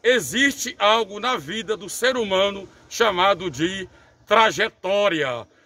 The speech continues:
Logo, Deus não julga a pessoa por um ato isolado. Ele detém uma visão holística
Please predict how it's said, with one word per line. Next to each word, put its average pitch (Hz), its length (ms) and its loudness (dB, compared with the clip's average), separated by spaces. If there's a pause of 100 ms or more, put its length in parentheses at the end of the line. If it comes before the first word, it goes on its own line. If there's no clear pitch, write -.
(100)
Logo, 202 680 2 (240)
Deus 220 580 2
não 254 260 -4
julga 220 580 -4 (220)
a 185 180 2
pessoa 208 600 0
por 202 220 -6
um 196 120 -2
ato 175 400 0 (240)
isolado. 151 840 0 (320)
Ele 214 480 4 (260)
detém 202 640 -10 (280)
uma 214 220 4
visão 196 580 2 (300)
holística 233 1080 2